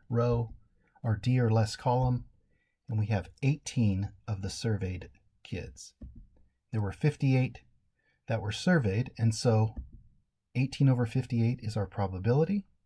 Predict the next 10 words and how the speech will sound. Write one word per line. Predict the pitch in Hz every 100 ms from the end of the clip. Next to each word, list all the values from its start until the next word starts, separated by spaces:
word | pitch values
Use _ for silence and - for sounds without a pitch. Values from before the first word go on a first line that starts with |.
| _ - - -
which | 120
simplifies | - 160 156 - 123 -
to | 113
nine | 107 107
over | 104 104
twenty-nine | - 110 98 95 92 95
in | 90
its | 87 -
lowest | 98 90 -
terms, | 127 123 120 -